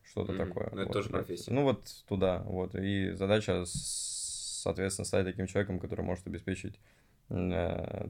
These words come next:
Speaker 1: три семьи, свою, своих родителей, родителей и своей жены. Вот.
Speaker 2: Мгм.
Speaker 1: Примерно так. То есть, чтобы я прям такой был.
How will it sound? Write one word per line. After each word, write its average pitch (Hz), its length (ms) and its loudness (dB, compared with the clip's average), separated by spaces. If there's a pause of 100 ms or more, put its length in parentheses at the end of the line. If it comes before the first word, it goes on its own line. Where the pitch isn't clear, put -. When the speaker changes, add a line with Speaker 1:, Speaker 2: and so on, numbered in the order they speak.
Speaker 1:
три 101 180 2
семьи, 98 380 2
свою, 104 460 2
своих 95 280 -2
родителей, 92 480 0
родителей 87 560 -4
и 87 40 -8
своей 90 200 -4
жены. 101 240 -10 (680)
Вот. - 180 -6 (140)
Speaker 2:
Мгм. 87 140 -8
Speaker 1:
Примерно 90 380 0
так. - 180 -10 (320)
То - 60 -4
есть, 90 100 -4
чтобы 87 220 -4
я 87 100 0
прям 90 220 -6
такой - 240 -8
был. 104 140 -10